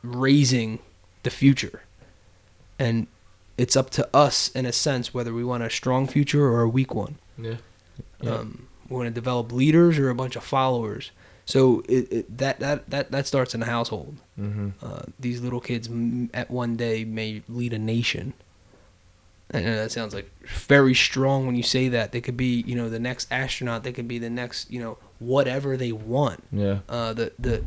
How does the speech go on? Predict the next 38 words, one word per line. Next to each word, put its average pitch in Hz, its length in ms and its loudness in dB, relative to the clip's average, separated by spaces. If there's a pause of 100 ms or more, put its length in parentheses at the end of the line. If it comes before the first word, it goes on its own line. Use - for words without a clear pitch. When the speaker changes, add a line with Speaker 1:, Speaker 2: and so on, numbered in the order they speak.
(100)
Speaker 1:
you 127 100 -4
don't 151 200 2
know 131 340 0
what 123 260 -2
these 120 300 -6 (380)
little 131 220 0
lives 123 420 2
are 120 60 -4
destined 117 600 -2
to 110 80 -8
be. 110 380 -2 (260)
So 117 160 -6
when 117 180 -2
you 147 80 0
play 139 360 0
such 123 240 -4
an, 117 300 -4 (200)
you 123 60 -8
know, 117 240 -6
important 123 800 -2
part, - 440 0 (680)
um, 113 400 -4
in 127 160 4
their 127 200 2
life, 120 600 0 (260)
I 135 100 -2
think 147 160 2
it's 123 140 -4
almost 123 240 -2
a 117 80 -2
duty 127 440 4
and 113 80 -4
a 110 40 -6
responsibility 120 1160 -2 (160)
to 120 100 -4
be 117 140 -2
encouraging 107 600 -6
them 104 280 -10